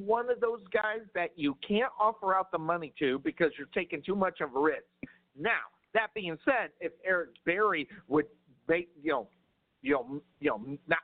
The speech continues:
make the league minimum, but you, where you're not paying through the nose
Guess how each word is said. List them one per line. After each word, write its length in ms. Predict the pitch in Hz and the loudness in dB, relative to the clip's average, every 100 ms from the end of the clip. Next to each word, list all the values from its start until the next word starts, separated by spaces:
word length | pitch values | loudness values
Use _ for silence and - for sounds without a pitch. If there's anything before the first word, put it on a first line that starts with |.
| 151 | -4
make 240 | 151 - | -6 -6
the 80 | 123 | -4
league 240 | 143 131 123 | -2 -2 0
minimum, 440 | 165 208 156 135 - | 0 0 -4 -4 0
but 180 | 156 135 _ _ _ | 0 0 _ _ _
you, 160 | 160 202 | -2 0
where 200 | 175 165 | 2 2
you're 160 | 143 156 | 0 -4
not 200 | 139 - | -4 -4
paying 240 | 175 147 | -4 -4
through 160 | 120 151 | -2 -2
the 120 | 117 | -2
nose 260 | 131 220 | -2 0